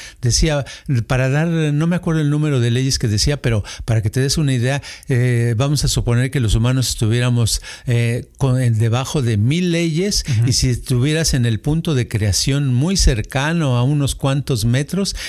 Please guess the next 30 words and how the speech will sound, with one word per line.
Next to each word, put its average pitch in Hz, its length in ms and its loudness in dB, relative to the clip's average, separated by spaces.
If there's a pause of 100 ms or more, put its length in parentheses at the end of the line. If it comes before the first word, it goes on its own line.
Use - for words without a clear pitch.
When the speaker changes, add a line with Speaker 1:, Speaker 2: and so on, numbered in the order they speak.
(100)
Speaker 1:
estarías 131 560 0
nada 123 240 2
más 120 300 2 (180)
bajo 113 360 0
la 110 120 2
influencia 113 520 0
de 110 100 2
una 117 220 2
ley 107 380 2
o 98 80 0
dos, 117 460 -2 (300)
¿verdad? 107 420 0 (100)
Speaker 2:
Ajá, 117 180 0
ujú. 127 80 2
Speaker 1:
Eso 151 180 0
quiere 165 160 0
decir 147 220 -2
que 165 120 -4
las 120 240 2
barreras, 117 560 0
cuando 117 240 0
hablamos 156 380 0
de 165 100 0
leyes, 147 300 0
queremos 135 320 0
decir 120 260 -2
que 117 180 -2 (220)
son 127 460 0 (200)
reglas 120 800 0
de, 98 480 -2